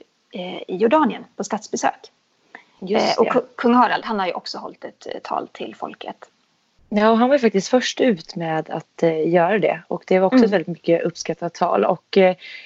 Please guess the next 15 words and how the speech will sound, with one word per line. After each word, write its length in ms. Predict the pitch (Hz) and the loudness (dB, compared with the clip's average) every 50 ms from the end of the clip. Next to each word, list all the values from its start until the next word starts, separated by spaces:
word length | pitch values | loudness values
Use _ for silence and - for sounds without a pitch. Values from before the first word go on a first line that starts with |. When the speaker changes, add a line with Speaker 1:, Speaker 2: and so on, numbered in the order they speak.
| - _ | -20 _
Speaker 2:
kronprinsessans 680 | - - 262 240 202 208 196 220 233 220 247 226 - - | -2 2 2 2 2 2 0 0 0 2 2 0 0 2
namnsdagsfirande, 840 | 226 208 196 170 - - 185 170 - - - 277 302 294 269 240 214 | 0 0 0 -2 -2 -4 -4 -4 -4 -6 -4 -2 0 0 0 0 0
det 120 | 190 208 208 | 0 -2 -2
ställdes 380 | - 240 226 233 233 - - | 0 0 2 2 2 0 0
ju 40 | 170 | -4
in 200 | 165 190 233 240 | -4 -4 -8 -10
förra 220 | - - 214 208 | -6 -4 -2 0
veckan. 500 | 208 220 208 - - 202 202 226 254 269 - | 0 -2 -2 -2 -2 0 0 0 -2 -4 -6
Och, 380 | - 196 180 - _ _ - 190 | -8 -10 -10 -10 _ _ -2 0
eh, 480 | 185 180 180 180 180 180 180 185 202 | 0 0 0 -2 -2 -2 -2 -4 -4
istället 320 | 202 - - 208 202 208 208 | -6 -4 -2 -2 0 2 2
då 120 | 220 208 | 2 2
för 160 | - - - | 0 -2 -6
den 100 | 190 185 | -2 2
här 160 | 185 180 185 | 4 2 2